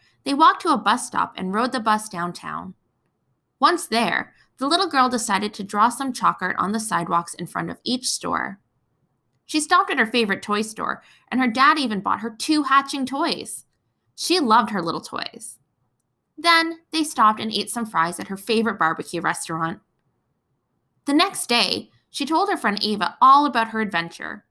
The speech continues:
Ava thought it was a really good idea to draw things on the sidewalks to let people know about the wonderful stores downtown. The stores thought it was such a great idea that they gave the girls free toys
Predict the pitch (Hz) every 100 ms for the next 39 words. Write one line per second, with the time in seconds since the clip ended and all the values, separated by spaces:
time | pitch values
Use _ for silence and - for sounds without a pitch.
0 | _ _ _ _ _ _ _ 311 359 294
1 | 202 190 180 170 190 185 269 214 185 175
2 | 175 196 175 165 180 175 180 156 156 160
3 | - 208 202 78 - - _ _ - 349
4 | 349 320 302 226 247 214 196 180 196 202
5 | 196 175 185 175 160 - - - 82 -
6 | - _ _ _ _ _ _ _ _ _
7 | _ 247 - 254 262 311 294 262 208 -
8 | 202 196 196 208 240 226 190 190 294 277
9 | 226 196 202 220 240 214 196 190 - -
10 | 311 330 294 254 233 254